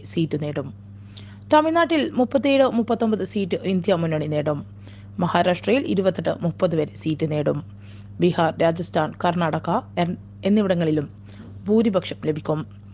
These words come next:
മധ്യപ്രദേശിലും ഗുജറാത്തിലും എൻ ഡി എ ഗംഭീര ജയം നേടുമെന്നും സർവേയിൽ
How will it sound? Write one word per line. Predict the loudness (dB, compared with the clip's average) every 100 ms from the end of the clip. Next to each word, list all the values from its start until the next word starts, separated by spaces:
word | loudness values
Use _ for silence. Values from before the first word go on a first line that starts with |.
| -16 -16 -4 2
മധ്യപ്രദേശിലും | 4 4 2 2 2 2 0
ഗുജറാത്തിലും | 0 2 2 2 2 0 0
എൻ | 2 2
ഡി | 4
എ | 2 0
ഗംഭീര | 0 2 4 4 2
ജയം | 2 0 2
നേടുമെന്നും | 0 0 0 -2 -4 -8 -10 -14 0
സർവേയിൽ | 2 4 0